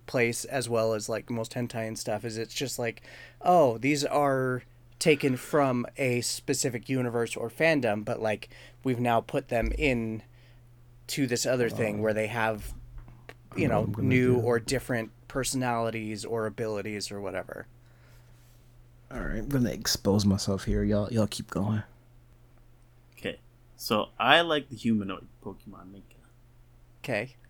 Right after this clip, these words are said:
Speaker 3: I can get be-, I can get with ya on all the, like,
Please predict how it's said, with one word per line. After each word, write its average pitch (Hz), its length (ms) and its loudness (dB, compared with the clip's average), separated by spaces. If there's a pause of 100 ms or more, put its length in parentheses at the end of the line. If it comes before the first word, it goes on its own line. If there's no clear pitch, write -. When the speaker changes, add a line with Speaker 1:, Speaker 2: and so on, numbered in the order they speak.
Speaker 3:
I 110 140 2
can 120 200 -4
get 143 220 4
be-, 143 260 0
I 135 140 2
can 147 160 -4
get 143 200 2
with 123 240 -2
ya 104 200 -2 (460)
on 107 160 -4
all 131 320 2
the, 123 140 -4
like, 113 400 -2